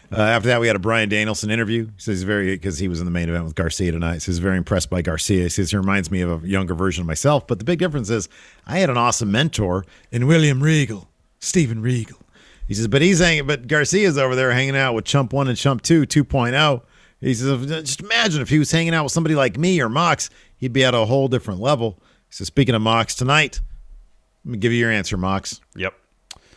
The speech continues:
Speaker 2: Uh, next, we have M J F promo. And he talks about how, uh, he used to love C M Punk. And he gets at the fans why they would wanna boo him.
Speaker 1: <laughs> So, hold on. Wait, wait.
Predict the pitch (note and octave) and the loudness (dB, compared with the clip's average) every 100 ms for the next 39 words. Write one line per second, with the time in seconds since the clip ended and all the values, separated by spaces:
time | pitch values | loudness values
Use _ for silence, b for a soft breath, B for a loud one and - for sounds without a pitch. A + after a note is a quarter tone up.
0 | b _ - F#2 G2 G2+ G2+ A2 B2+ B2+ | b _ -6 -2 0 0 0 0 -2 0
1 | B2 A2+ A#2+ A#2 A#2 B2+ - - E2 E2 | 0 0 -2 -2 2 2 0 -4 -6 -8
2 | - - E2+ - F#2 E2+ F2+ F2+ F2+ F#2 | -12 -10 -10 -4 -4 -4 -4 -4 -2 0
3 | F2+ F2+ F2+ A#2 - G#2 F#2 - F2 D#2+ | 0 0 -2 -4 -4 -2 -2 -2 -8 -8
4 | D2 - D#2 - - F2+ E2 G#2+ - - | -8 -10 -10 -16 -18 -8 -6 -6 -8 -20
5 | - F2 E2 E2 - b b - G2+ G2 | -8 -4 -4 -8 -14 b b -2 2 2
6 | F2 E2+ E2+ D#2 C#2+ E2 D2+ D#2 - - | 0 -4 -6 -6 -8 -10 -10 -14 -12 -4
7 | B2+ D#2+ - - - C#3+ C3+ D3+ C#3+ G#2 | -4 -4 -14 -8 0 2 2 2 0 0
8 | A2+ G#2 G2 E2 | -2 -2 -4 -8